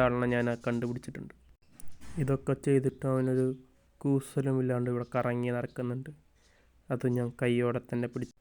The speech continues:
ദാ അവനാണ് ആ അക്രമി, the cold criminal. ഇവരെല്ലാം വെറുതെ വിട്ട് ഞാൻ എൻ്റെ ഷ്-, ലക്ഷ്യത്തിലേക്ക് ഞാൻ നോക്കി. ദാ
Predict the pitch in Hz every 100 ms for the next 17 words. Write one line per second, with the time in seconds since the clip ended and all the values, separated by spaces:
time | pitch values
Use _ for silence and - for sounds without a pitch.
0 | - 127 120 - 131 127 131 139 139 135
1 | 131 127 127 123 - - - - - -
2 | 113 - - 131 131 127 139 - 127 120
3 | 117 131 - - - _ - 131 139 202
4 | 185 170 160 143 139 143 143 143 135 135
5 | 147 - - - 127 123 131 - - -
6 | - 139 127 - - 147 147 139 139 143
7 | 127 123 - - _ - 131